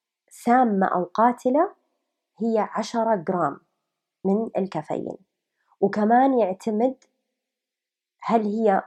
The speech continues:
مرة واحدة ولا على فترات. عشان كذا أقول لكم إنه كلامي هذا ما هو نصيحة طبية،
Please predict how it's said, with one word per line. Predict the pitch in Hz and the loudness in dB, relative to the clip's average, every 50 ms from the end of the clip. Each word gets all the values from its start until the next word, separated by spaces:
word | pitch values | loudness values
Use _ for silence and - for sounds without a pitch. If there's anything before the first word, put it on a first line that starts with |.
| - _ - | -6 _ -10
مرة | 165 180 180 196 226 247 233 240 226 | -6 -2 2 4 4 4 4 2 4
واحدة | 214 220 233 240 240 - - 233 269 294 294 | 6 6 6 6 4 0 0 0 2 2 2
ولا | 233 190 190 185 196 196 | 0 0 0 0 0 0
على | - - 180 175 | 0 -2 -4 -4
فترات. | 160 - 160 - - - - - - - _ _ _ _ _ _ _ _ _ _ _ _ _ _ _ _ _ _ _ _ _ _ _ _ _ _ _ _ _ _ _ _ _ _ _ _ _ _ _ _ _ _ - - | -6 -8 -10 -10 -10 -14 -14 -16 -18 -20 _ _ _ _ _ _ _ _ _ _ _ _ _ _ _ _ _ _ _ _ _ _ _ _ _ _ _ _ _ _ _ _ _ _ _ _ _ _ _ _ _ _ -14 -12
عشان | 185 - 254 262 294 294 | -6 -2 0 0 0 2
كذا | 294 - 240 202 208 233 302 - _ _ _ _ _ _ - | 2 0 2 2 2 2 0 -2 _ _ _ _ _ _ -2
أقول | 190 185 220 220 208 | 0 2 2 2 2
لكم | 208 208 - 208 208 | 0 0 -2 -2 -2
إنه | - - 190 202 196 196 190 190 190 196 196 - - - | -2 0 0 0 0 0 0 2 2 0 0 -2 -6 -8
كلامي | - 190 190 196 202 214 214 208 196 | -4 -2 0 2 2 2 0 -2 -2
هذا | 202 214 202 196 190 | -2 -2 -2 -2 -2
ما | 196 208 202 | -2 -4 -4
هو | 214 | -2
نصيحة | 202 196 196 - - 202 - - 190 | -2 -2 -2 -4 -8 -8 -8 -8 -8
طبية، | - 180 175 165 - 190 196 202 240 302 339 - | -8 -8 -10 -8 -6 -4 -2 0 0 0 0 -2